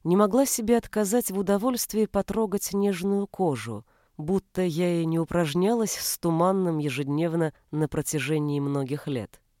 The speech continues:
Мы совсем недавно вышли за пределы леса и забрались на холм,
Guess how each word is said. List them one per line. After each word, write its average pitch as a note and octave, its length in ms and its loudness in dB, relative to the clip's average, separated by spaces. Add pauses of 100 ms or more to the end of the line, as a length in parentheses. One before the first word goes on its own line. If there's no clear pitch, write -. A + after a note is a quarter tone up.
(200)
Мы A#3 120 6
совсем C#4+ 340 4
недавно C4 400 6
вышли A#3 300 0
за G3 140 -2
пределы A3+ 420 2
леса B3+ 340 2
и G#3 160 -2
забрались G#3 560 0
на A#3 100 0
холм, C#3 440 -2